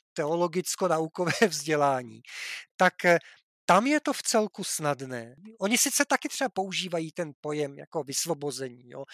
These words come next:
mokša, mukti, jo, takhle, ale vlastně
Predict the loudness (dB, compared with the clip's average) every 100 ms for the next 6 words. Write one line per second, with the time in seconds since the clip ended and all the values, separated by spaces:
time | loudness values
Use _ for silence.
0 | -16 -16 -2 0 0 -2 -2 -4 -10 -12
1 | -12 -12 -14 -20 -18 -16 -14 -16 -14 -16
2 | -6 4 6 8 6 2 -14 -20 _ _
3 | 2 2 2 -2 -2